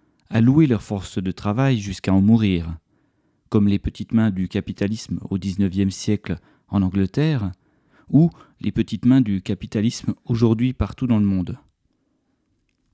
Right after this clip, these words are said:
Elle peut nous faire saliver devant un hamburger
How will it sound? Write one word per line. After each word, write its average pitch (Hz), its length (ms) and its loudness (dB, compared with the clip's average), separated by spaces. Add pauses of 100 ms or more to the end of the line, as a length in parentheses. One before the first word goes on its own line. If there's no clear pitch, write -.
Elle 117 120 0
peut 156 120 4
nous 156 120 4
faire 127 420 -2
saliver 117 520 2
devant 98 440 0
un 95 240 -4
hamburger 113 760 2